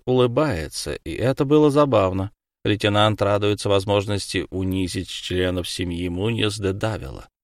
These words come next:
Артигоса был не против, просто удивлялся. В конце концов, Сантьяго подтвердил, что просил деньги.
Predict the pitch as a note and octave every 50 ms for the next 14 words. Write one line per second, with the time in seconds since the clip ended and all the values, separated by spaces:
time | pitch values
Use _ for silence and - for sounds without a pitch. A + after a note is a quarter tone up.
0 | _ _ _ - A#2 B2+ - - D3 D3 E3 F#3+ F#3 - - F3 E3 F3+ F3 E3+
1 | E3+ E3+ D#3+ - - D3 D#3 D#3+ D#3+ D3+ - - D3+ - - - G#2+ G#2 G#2+ G#2+
2 | - - - A2+ G#2 G#2 - - _ _ - B2 A2+ C3 C#3 D3 D#3 D#3 A#2+ -
3 | - - - - - - - _ _ _ _ _ _ _ _ _ _ - - -
4 | G#2 G#2 G#2 - D#3 D3 E3 D#3 D3 - E3 D3+ - - D3 C#3+ C3+ D#3 D3+ D3
5 | C#3+ C#3+ - C#3+ A#2+ - C3+ C#3 C3+ B2 B2+ D3 D3 C3+ - - - F#2+ - F#2+
6 | G2 F#2 - - G#2 F2+ E2+ E2+ E2 C#2+ C#2+ C2+ - A1 G#1+